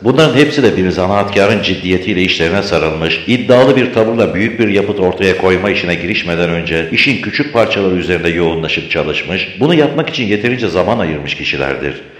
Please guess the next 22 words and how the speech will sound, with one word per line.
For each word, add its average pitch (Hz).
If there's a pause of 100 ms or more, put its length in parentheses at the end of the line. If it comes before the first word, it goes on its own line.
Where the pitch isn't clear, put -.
(240)
Çünkü 107
bu 90
insanlar 92
göz 101
kamaştırıcı 90
bir 85
bütünün 87
yaratacağı 82
etkiden 104
çok -
o 87
bütünün 85
küçük, 113
ikincil 90
önem 95
taşıyan 90
yanlarıyla 82
uğraşıp 82
bunları 82
yaratmaktan 80
keyif 87
almışlardır. 65